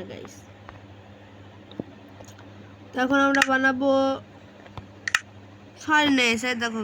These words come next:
গাইস, এই যে এইটা হচ্ছে ফার্নেস।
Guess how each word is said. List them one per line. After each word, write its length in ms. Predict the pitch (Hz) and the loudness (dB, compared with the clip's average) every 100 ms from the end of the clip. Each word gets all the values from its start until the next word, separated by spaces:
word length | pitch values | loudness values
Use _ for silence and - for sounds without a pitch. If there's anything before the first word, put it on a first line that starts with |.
| 202 | -2
গাইস, 340 | 190 185 202 - - - - - - - - - - - - - - - 247 | -2 -4 -8 -8 -10 -10 -16 -20 -20 -20 -20 -20 -20 -20 -20 -20 -16 -2 0
এই 80 | 233 | 2
যে 60 | 226 | 2
এইটা 180 | 233 247 262 | 2 0 -2
হচ্ছে 180 | 262 262 - | -2 -8 -4
ফার্নেস। 520 | 262 254 240 196 196 | -2 -2 -2 -4 -6